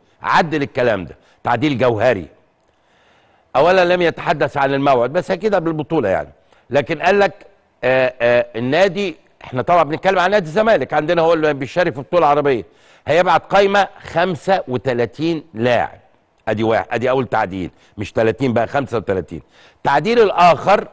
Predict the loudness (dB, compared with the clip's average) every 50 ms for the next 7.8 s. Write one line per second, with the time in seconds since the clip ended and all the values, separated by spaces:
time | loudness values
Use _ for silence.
0 | -20 _ _ _ _ _ _ _ _ _ _ _ _ -4 -2 0 2 2 2 4
1 | 4 4 6 6 6 6 4 4 0 -6 -12 -6 -6 -6 -6 -4 0 2 4 4
2 | 4 2 0 -2 0 0 2 2 0 0 0 0 0 2 2 0 0 0 -2 -4
3 | -4 -2 -4 -2 0 2 2 2 2 0 0 2 2 4 6 6 4 4 2 -2
4 | -10 -20 _ _ _ _ _ _ _ _ _ _ _ _ _ 0 0 2 2 0
5 | 0 0 0 -2 -2 0 0 0 0 0 0 -2 -2 0 0 -2 -2 -2 -2 -2
6 | 0 0 0 0 2 0 0 -2 -2 -4 -6 -4 -2 -2 -2 0 -2 -4 -4 -4
7 | -4 -2 -2 -4 -2 -2 -2 -2 -2 -2 -2 -4 -4 -4 -6